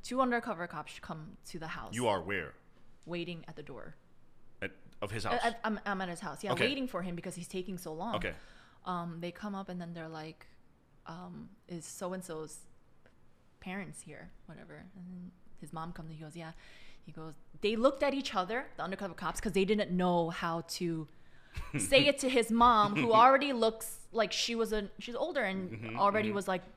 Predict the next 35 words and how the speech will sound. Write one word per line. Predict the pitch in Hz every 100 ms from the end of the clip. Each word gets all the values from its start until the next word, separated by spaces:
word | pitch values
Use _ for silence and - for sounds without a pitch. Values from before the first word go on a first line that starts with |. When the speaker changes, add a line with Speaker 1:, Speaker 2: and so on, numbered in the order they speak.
| -
Speaker 1:
"What, | 175 190 190
whatever | 196 233 302
we | 262
tell | 214 208
her |
is | 190
gonna | 180 160
devastate | - 165 180 - 151
her." | - 90 107
Speaker 2:
Mm-hmm. | 101 87 - - - - - -
Speaker 1:
And | 180
then | 180 170
they | 170
said, | 170 170 165 - - - -
"Your | 165
son | 165 - 180 180
was | 170
arrested | 156 156 - 156
for | 156
selling | 147 156 151 156 156 170 -
drugs | - - -
to | -
a | 147
cop, | 139 - - - - - -
a | 165
narc. | 143 113 - - - - -
He | -
sold | 185 214
to | 202
a | 175
narc." | 143 - - - - - - - - -
Speaker 2:
Jeez | - - 92 107 95 87 82 82
Louise. | 110 110
Speaker 1:
Um, | 202 175 165 160 151 - - - - - - - - - - - -
yeah. | 220 247 220 208